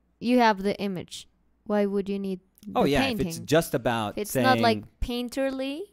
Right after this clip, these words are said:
Speaker 1: so why would you need
Speaker 2: Yeah.
Speaker 1: it to be a painting?
Speaker 2: If it's just about doing, like, a portrait, I mean, like, th-, then the, I guess the photo's <laughs> fine.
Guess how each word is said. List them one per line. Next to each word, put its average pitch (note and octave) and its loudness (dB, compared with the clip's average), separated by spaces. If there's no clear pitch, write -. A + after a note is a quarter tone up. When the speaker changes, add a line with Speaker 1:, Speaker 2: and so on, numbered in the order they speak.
Speaker 1:
so - -6
why G#3+ 0
would F#3+ -10
you G3+ -8
need G3 -8
Speaker 2:
Yeah. A#2 -16
Speaker 1:
it G#3+ 2
to G3+ -4
be G3 -4
a F#3+ -2
painting? F#3 -10
Speaker 2:
If C3 -8
it's C#3+ -8
just F3 -4
about C3 -4
doing, B2 -6
like, G#2 -14
a F#2 -12
portrait, G3 -10
I A#2 -10
mean, A#2+ -4
like, G#2 -14
th-, A#2 -10
then A#2+ -2
the, G#2+ -6
I - -20
guess F#2 -16
the - -16
photo's F#2+ -10
<laughs> - -8
fine. D3+ -4